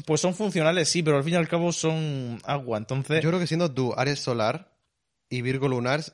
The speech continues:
Speaker 2: yo creo, yo veo ahí una energía y una capacidad de gestión que yo creo que eso, que puedes perfectamente, eh, llevar para adelante que el otro sea Escorpio, básicamente, porque
Speaker 1: Hmm.
Speaker 2: yo creo que vas a saber llevarlo perfectamente. Yo creo.
Speaker 1: Yo no lo veo, pero vamos.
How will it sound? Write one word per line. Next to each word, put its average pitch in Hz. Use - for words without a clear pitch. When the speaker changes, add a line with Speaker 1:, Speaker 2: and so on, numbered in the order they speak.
Speaker 2:
yo 127
creo, 139
yo 127
veo 143
ahí 123
una 123
energía 110
y 107
una 104
capacidad 110
de 117
gestión 139
que 127
yo 117
creo 123
que 117
eso, 110
que 120
puedes 127
perfectamente, 120
eh, 101
llevar 113
para 117
adelante 120
que 117
el 110
otro 117
sea 117
Escorpio, 104
básicamente, 104
porque 95
Speaker 1:
Hmm. 143
Speaker 2:
yo 131
creo 127
que 120
vas 113
a -
saber 110
llevarlo 107
perfectamente. 101
Yo 117
creo. 110
Speaker 1:
Yo 208
no 165
lo 147
veo, 117
pero 139
vamos. 139